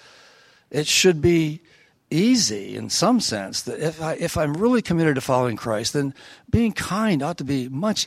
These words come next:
easier. And if I still have a streak in me that's just not kind, I've, I've got sin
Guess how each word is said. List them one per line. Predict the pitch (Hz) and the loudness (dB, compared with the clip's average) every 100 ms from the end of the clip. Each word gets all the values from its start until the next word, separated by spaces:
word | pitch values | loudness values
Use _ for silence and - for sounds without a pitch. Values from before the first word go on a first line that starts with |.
| - | -6
easier. | 180 240 226 117 95 180 _ _ _ _ _ _ _ _ _ _ _ _ _ _ _ _ _ _ _ _ | -4 -4 -4 -6 -6 -12 _ _ _ _ _ _ _ _ _ _ _ _ _ _ _ _ _ _ _ _
And | 151 170 | 0 0
if | 180 | 0
I | 170 | 2
still | 147 214 | 4 6
have | 202 139 | 6 4
a | |
streak | - - - 208 262 | 2 2 0 2 2
in | 127 110 | 2 0
me | 117 | -2
that's | 113 - | -2 -4
just | - 208 208 | -2 -2 0
not | 135 160 175 - | 2 2 0 -4
kind, | - 180 196 120 | -8 -4 -4 -2
I've, | 165 226 156 | -2 0 0
I've | 233 | 0
got | 226 190 | 0 2
sin | - - 220 262 135 - | 4 4 6 6 4 -2